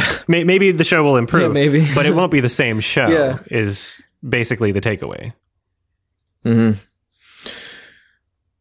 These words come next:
Speaker 2: Yeah.
Speaker 3: Yeah, I don't know. I, I kinda feel like they sh-,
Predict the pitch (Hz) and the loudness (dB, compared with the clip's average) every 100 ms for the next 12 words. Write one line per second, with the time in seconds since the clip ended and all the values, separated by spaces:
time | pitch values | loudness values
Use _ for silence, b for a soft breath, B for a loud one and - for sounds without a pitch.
0 | _ _ 110 107 113 110 92 82 - 107 | _ _ -4 -2 0 0 -2 -6 -10 -4
1 | 107 104 95 87 90 - 76 101 110 104 | 0 2 0 -2 -6 -10 -8 -4 -2 0
2 | - 101 92 85 90 85 | 2 2 2 0 -2 -4